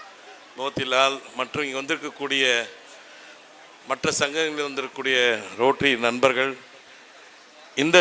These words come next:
சங்கத்தின் முன்னாள் தலைவர்கள், இந்த சங்கத்தின் அங்கத்தினர்கள், பெண்மணிகள், குழந்தைகள், அனைவருக்கும் என்னுடைய மதிய வணக்கம்.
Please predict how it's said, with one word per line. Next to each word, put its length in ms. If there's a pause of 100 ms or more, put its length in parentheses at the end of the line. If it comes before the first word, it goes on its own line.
(120)
சங்கத்தின் 580
முன்னாள் 420
தலைவர்கள், 460 (160)
இந்த 140 (100)
சங்கத்தின் 480
அங்கத்தினர்கள், 640 (160)
பெண்மணிகள், 580
குழந்தைகள், 440
அனைவருக்கும் 500
என்னுடைய 260 (920)
மதிய 260 (100)
வணக்கம். 480